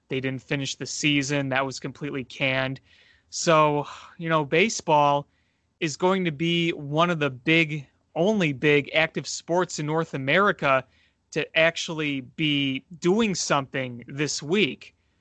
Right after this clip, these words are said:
as camp starts. And each team is gonna be allowed up to three exhibition games. So it's not gonna be your typical training. There's going to be scrimmages, workouts, team workouts. It's gonna be all that stuff.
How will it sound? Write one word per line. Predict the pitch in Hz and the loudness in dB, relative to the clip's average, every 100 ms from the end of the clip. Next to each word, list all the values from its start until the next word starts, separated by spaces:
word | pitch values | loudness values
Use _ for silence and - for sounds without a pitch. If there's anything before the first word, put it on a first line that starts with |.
| _ _ _ - | _ _ _ -4
as | 165 147 - | 0 0 -2
camp | - 220 214 | -2 -2 -2
starts. | - 151 127 123 - | -2 0 0 -2 -6
And | 147 143 - | -6 -6 -8
each | 185 190 - | -8 -6 -8
team | 208 202 190 | -4 -2 -2
is | 147 | -2
gonna | 175 165 | 0 0
be | 151 | 0
allowed | 156 147 151 151 - | 0 4 4 2 2
up | 185 - | 0 -2
to | - 214 | -6 -6
three | - - 180 180 | -6 -4 -2 0
exhibition | 160 - - 143 160 - 151 | -2 -4 -8 -4 -4 -4 -6
games. | 135 131 127 131 - _ - _ | -2 -2 -2 -6 -10 _ -20 _
So | - 180 160 | -2 2 2
it's | - | 2
not | 156 175 196 | 0 0 0
gonna | 196 | -6
be | 185 | -6
your | 185 185 | -2 -4
typical | - 175 185 180 | -4 -10 -6 -8
training. | 165 - 156 151 151 147 151 _ _ - | -8 -4 -2 0 -2 -4 -8 _ _ -10
There's | 156 131 | -8 -4
going | 170 170 175 | 0 0 0
to | 156 | -2
be | 156 151 143 123 | -2 0 -2 -4
scrimmages, | - - 202 196 170 190 180 147 | -10 -2 0 2 2 4 4 2
workouts, | 143 139 165 - 165 151 147 143 - - - - _ - | -4 2 2 2 2 2 2 -2 -10 -10 -12 -16 _ -12
team | - 196 180 | -6 -2 -2
workouts. | 175 175 156 165 147 147 143 147 | 0 0 0 2 2 2 -2 -12
It's | - | -12
gonna | 156 | -8
be | 147 | -2
all | 143 147 | 2 2
that | 143 135 135 | 2 -2 -2
stuff. | - - 139 135 | -6 0 2 2